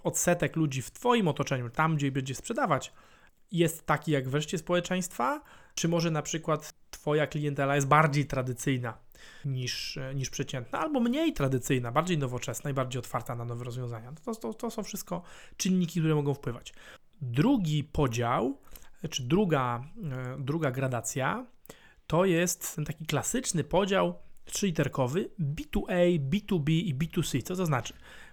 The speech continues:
B two A to business to administration, czyli sprzedaż skierowana w kierunku, e, jednostek administracji, organizacji pozarządowych, e, wszystkiego, co się, jakby co kupuje w ramach procedur przetargowych, zakupowych.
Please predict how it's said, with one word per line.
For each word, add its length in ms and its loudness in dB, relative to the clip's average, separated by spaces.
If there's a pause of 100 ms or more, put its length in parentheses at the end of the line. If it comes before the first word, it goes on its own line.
(100)
B 240 2
two 180 2
A 60 4 (260)
to 200 -2
business 520 0
to 180 0
administration, 760 2
czyli 420 -6
sprzedaż 560 0 (840)
skierowana 640 4 (340)
w 140 -18
kierunku, 680 2 (380)
e, 100 2
jednostek 380 2
administracji, 720 0
organizacji 460 0
pozarządowych, 800 0 (360)
e, 220 -2
wszystkiego, 580 4
co 140 2
się, 420 4
jakby 200 2
co 340 6
kupuje 420 2
w 40 0
ramach 320 2
procedur 500 2
przetargowych, 640 2
zakupowych. 640 -6